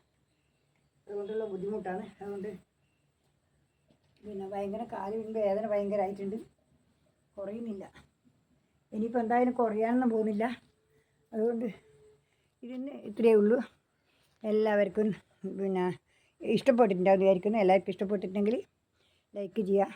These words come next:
കമൻറ്റ് ചെയ്യുക, പിന്നെ സബ്സ്ക്രൈബ് ചെയ്യുക. എല്ലാവരോടും എനിക്ക് പറയുന്നത് ഒന്നാമത് സുഖമില്ല, കാലിന് വേദന കൂടിയതുകൊണ്ട് ഒന്നും എടുക്കാൻ കഴിയുന്നില്ല. എനിക്ക് ഭയങ്കര വേദന. പിന്നെ അമ്മക്കും അങ്ങനെ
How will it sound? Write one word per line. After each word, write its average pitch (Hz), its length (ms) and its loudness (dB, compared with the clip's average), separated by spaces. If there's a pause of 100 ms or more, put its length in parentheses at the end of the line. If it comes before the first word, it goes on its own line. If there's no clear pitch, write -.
(220)
കമൻറ്റ് 185 400 -2
ചെയ്യുക, 185 260 -6 (760)
പിന്നെ 180 220 -4 (460)
സബ്സ്ക്രൈബ് 190 540 -4
ചെയ്യുക. 196 280 -4 (760)
എല്ലാവരോടും 196 760 -8 (1000)
എനിക്ക് 208 220 -4 (380)
പറയുന്നത് 196 360 4
ഒന്നാമത് 214 300 6 (560)
സുഖമില്ല, 220 340 6 (140)
കാലിന് 208 300 4
വേദന 214 280 6
കൂടിയതുകൊണ്ട് 208 400 2 (720)
ഒന്നും 214 240 4
എടുക്കാൻ 208 300 8
കഴിയുന്നില്ല. 196 380 6
എനിക്ക് 190 200 0
ഭയങ്കര 190 280 4 (100)
വേദന. 185 260 2 (360)
പിന്നെ 190 280 0
അമ്മക്കും 190 340 0
അങ്ങനെ 180 320 2